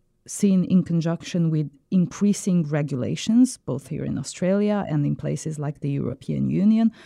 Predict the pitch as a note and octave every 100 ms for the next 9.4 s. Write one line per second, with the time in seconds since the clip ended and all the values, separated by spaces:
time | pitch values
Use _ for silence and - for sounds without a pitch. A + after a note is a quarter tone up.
0 | - - E3+ C#3 D3+ C#3+ D3 - - D3+
1 | D3 C#3 - C#3+ C#3 C#3 C3+ - C#3 -
2 | C3+ - C#3 - D3+ C3+ B2+ - D#3 F#3
3 | F3+ F#3+ G3+ - G#3+ A3+ A#3+ - - _
4 | - D3+ D3 C#3 D3 C#3 C3+ C#3 C#3 -
5 | B2 C3+ C3+ D3 G3 E3+ C3+ A2+ A2+ C#3
6 | - D#3+ D3 D3 - F3+ F3+ - _ F#3
7 | F3+ F3 F3 D#3+ C#3+ - - D3+ D#3 C4
8 | - F3+ - C#3+ - C#3+ C#3 C#3 - -
9 | D3 - D3+ D3